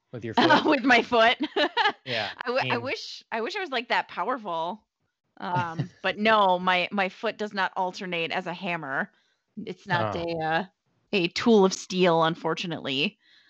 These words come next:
Speaker 2: Um, no, it just, uh, ripped my foot open. So now I've got, like, a nice little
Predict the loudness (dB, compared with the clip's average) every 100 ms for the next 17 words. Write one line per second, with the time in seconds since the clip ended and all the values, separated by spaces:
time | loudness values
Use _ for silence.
0 | _ _ -2 0 0 2 4 4 2 0
1 | -6 -4 0 0 2 0 -2 -4 -4 -8
2 | -8 -8 -10 -8 -6 -4 -4 -2 -2 -2
3 | -4 -4 -6 -8 -8 -4 -2 -4